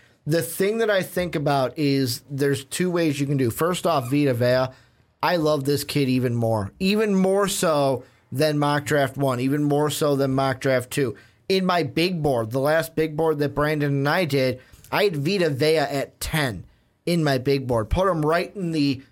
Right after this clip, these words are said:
top ten because of what he was able to do, especially the game that I liked. And I wasn't even watching this for his film. I was watching Josh Rosen, and he's a guy that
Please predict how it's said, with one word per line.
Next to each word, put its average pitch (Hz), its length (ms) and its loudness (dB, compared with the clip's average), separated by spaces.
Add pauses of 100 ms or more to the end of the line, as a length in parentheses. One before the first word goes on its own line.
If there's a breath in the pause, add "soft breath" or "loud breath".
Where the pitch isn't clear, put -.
(100)
top 190 340 -4
ten 180 280 -2
because 147 300 -2
of 123 140 -2
what 151 160 0
he 151 60 2
was 143 160 0
able 143 300 0
to 127 60 -6
do, 139 180 0
especially 170 840 0 (280 loud breath)
the 151 180 2
game 170 460 -2
that 175 120 0
I 147 100 2
liked. 147 500 0
And 143 100 -2
I 165 120 2
wasn't 196 260 0
even 147 200 0
watching 165 420 0
this 151 220 0
for 131 180 0
his 151 280 0
film. 135 300 -2
I 123 80 0
was 127 140 -2
watching 147 460 -2 (280 loud breath)
Josh 165 360 0
Rosen, 147 560 0
and 139 340 -2 (260 loud breath)
he's 214 320 0
a 220 80 0
guy 190 360 0
that 165 340 -2